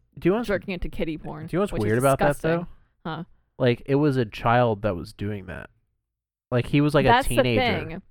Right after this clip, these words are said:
Speaker 2: Well, I think he, I think he's nineteen.
Speaker 1: Oh, that's still a kid.
Speaker 2: It's, right. So it's, like, it's, it's that gray area thing, but also,
Speaker 1: Yeah.
Speaker 2: like, oh my fucking God, no.
Speaker 1: Uh-huh.
Speaker 2: 'Cause
Speaker 1: Yeah.
Speaker 2: th-, those are actual children, probably.
Speaker 1: Right.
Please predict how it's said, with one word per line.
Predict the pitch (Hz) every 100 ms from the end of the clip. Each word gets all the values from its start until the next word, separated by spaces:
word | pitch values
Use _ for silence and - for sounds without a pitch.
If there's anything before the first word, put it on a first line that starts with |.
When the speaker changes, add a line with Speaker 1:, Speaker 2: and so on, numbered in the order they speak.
| _
Speaker 2:
Well, | 247 294
I |
think | 508 571
he, | -
I | 285
think | 320
he's | 415
nineteen. | 277 220 214 - 196 180 - - _ _ _ _ _ _ _
Speaker 1:
Oh, | 120 90 - _
that's | 185 -
still | 170 117
a |
kid. | - - 165 -
Speaker 2:
It's, | 247 - -
right. | 214 247 190 - -
So | 262
it's, | 254 -
like, | 277 277 - _ _
it's, | 247 240 - - - -
it's | 220 -
that | 226 214 - 175
gray | 190 190 190
area | 165 151 175 175 185 185
thing, | 202 196 196
but | 180
also, | 175 185 -
Speaker 1:
Yeah. | 185
Speaker 2:
like, | 180 - 196
oh | 208
my | 208 180 185
fucking | 190 175 180
God, | 165 143 131
no. | 117
Speaker 1:
Uh-huh. | 113 110 107 -
Speaker 2:
'Cause | - 233
Speaker 1:
Yeah. | 202
Speaker 2:
th-, | 214
those | 220 233 262
are | -
actual | 185 190 - 196
children, | - 165 143 135
probably. | 170 117 107
Speaker 1:
Right. | 104 -